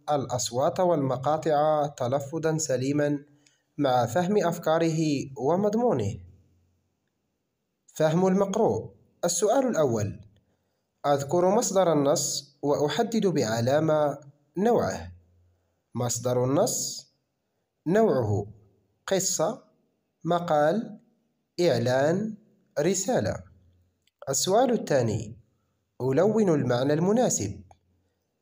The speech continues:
معنى إدماجه، طرده، توظيفه، أو نبذه.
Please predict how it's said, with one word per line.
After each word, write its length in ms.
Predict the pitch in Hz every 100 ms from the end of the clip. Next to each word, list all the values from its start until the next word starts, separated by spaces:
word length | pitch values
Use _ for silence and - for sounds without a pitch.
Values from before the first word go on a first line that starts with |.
| _ _ _ _ -
معنى 760 | 170 208 165 147 110 69 - - _ _ _
إدماجه، 880 | 143 113 120 139 180 208 254 262 - - _ _ _ _ _ _ _
طرده، 420 | - 170 175 202 208 - - - _ _ _ _
توظيفه، 800 | 156 127 110 143 - 185 180 - - _ _ _ _ _ -
أو 380 | 139 135 127 131
نبذه. 520 | 170 220 101 95 87